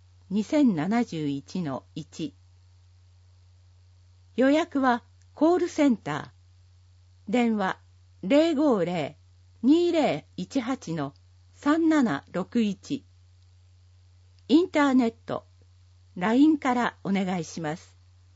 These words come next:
柏崎中央病院、駅前二の一の二十五は、八月から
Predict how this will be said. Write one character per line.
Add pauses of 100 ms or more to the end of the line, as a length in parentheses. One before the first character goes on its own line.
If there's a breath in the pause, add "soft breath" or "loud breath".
(960)
柏
崎
中
央
病
院、 (920)
駅
前 (200)
二
の
一
の
二
十
五
は、 (640)
八
月
か
ら